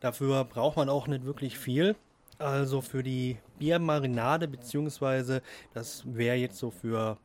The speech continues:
ja, für so ein Kilo Schweinenacken, äh, wenn man den jetzt am Stück kaufen würde, oder halt so vier bis fünf Schwenker.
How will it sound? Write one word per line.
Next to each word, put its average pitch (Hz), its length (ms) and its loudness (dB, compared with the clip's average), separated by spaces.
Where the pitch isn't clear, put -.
ja, 95 320 -8
für - 200 -16
so 98 100 -14
ein 98 160 -12
Kilo 127 500 0
Schweinenacken, 127 920 -2
äh, 117 280 0
wenn 117 120 0
man 113 100 0
den 117 140 -2
jetzt 117 180 -4
am 113 80 -4
Stück - 220 -10
kaufen 120 340 -2
würde, 113 220 -2
oder 113 200 -2
halt 107 120 -4
so 110 100 -12
vier - 180 -6
bis 117 140 -8
fünf 110 160 -6
Schwenker. 127 540 0